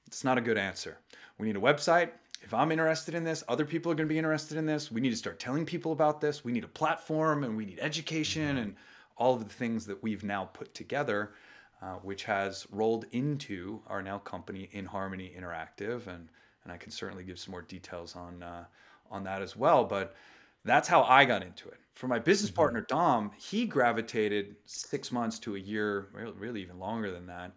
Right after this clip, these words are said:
Speaker 1: into this technology because he was in a series of bad relationships, had some P T S D that he was dealing with, um, tried to self-medicate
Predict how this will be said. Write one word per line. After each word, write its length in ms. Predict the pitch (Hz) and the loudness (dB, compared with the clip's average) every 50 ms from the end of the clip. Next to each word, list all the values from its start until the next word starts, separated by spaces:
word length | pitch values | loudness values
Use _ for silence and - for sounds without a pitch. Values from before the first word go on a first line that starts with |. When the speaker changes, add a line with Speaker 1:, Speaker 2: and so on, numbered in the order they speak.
| _ _ | _ _
Speaker 1:
into 380 | - 131 135 139 139 - - 123 | -4 -2 0 0 -2 -2 -6 -4
this 160 | 110 107 - | -4 -4 -6
technology 640 | - - 110 - - 104 110 127 135 131 - 110 101 | -6 -10 -12 -6 -2 0 0 2 0 0 -2 -6 -8
because 540 | 98 104 104 - - 117 113 110 104 - - - - - - - - - _ _ | -6 -8 -10 -4 0 2 2 2 0 -2 -10 -14 -20 -20 -20 -20 -20 -20 _ _
he 160 | - 131 139 | -2 0 0
was 140 | 139 139 147 | 2 2 0
in 80 | 131 | 0
a 40 | 123 | 0
series 340 | - - 131 135 143 131 135 | 0 2 4 4 4 2 -2
of 100 | 113 - | -2 0
bad 200 | 113 110 113 113 | 2 4 4 2
relationships, 840 | 127 117 104 101 98 - 113 101 - 107 101 101 - - - - - - - - - - _ | 2 0 0 -2 -2 -4 -6 -6 -4 -4 -4 -6 -6 -12 -18 -20 -20 -20 -20 -20 -20 -20 _
had 180 | - 123 127 123 | 0 2 2 2
some 160 | - 131 120 | 0 -4 -4
P 160 | 117 - 131 | -6 -6 -8
T 180 | 117 - - 123 | -6 -2 0 0
S 140 | 120 120 | 0 0
D 180 | - - 110 110 | -2 -4 -4 -4
that 140 | 101 104 101 | -4 -4 -6
he 120 | 104 110 | -6 -6
was 120 | 101 104 - | -6 -6 -8
dealing 420 | - - 101 101 104 104 101 98 | -8 -8 -8 -6 -6 -6 -6 -4
with, 320 | 98 98 95 95 - - - - - | -4 -4 -4 -4 -8 -14 -20 -14 -10
um, 260 | 95 92 95 92 92 90 - | -10 -8 -8 -10 -12 -12 -12
tried 560 | - - - 110 101 107 120 135 143 143 143 | -14 -6 -4 -2 0 2 2 2 0 -2 -6
to 560 | - - 123 120 113 113 110 107 104 101 101 - - - - - _ _ | -8 -6 -4 -2 0 0 0 0 -2 -4 -8 -16 -20 -20 -20 -20 _ _
self-medicate 960 | - - - 127 117 120 - - 120 113 110 110 104 - - 98 98 113 - | -8 -4 0 0 0 0 0 -2 -2 0 0 0 0 -2 -4 -4 -4 -4 -6